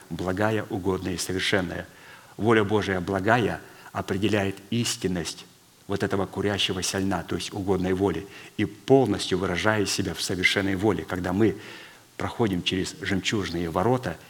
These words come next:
и получаем наследие, которое нам показали только сдалека,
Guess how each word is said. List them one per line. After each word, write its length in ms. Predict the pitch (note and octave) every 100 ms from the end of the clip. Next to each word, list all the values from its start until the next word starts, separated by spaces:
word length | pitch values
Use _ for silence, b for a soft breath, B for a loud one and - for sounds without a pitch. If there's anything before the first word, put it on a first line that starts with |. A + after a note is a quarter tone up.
| B
и 80 | G#2+
получаем 520 | - G#2+ - G2 F2+
наследие, 760 | F#2 - - A#2 G#2 F2 E2 D2+ B B B -
которое 400 | G2+ G#2+ F#2+ E2
нам 220 | G2 B2
показали 640 | - C#3 B2+ G2+ B2 C#3+
только 400 | C3+ B2 F#2+ F#2
сдалека, 560 | E2+ F#2 G2+ - G2+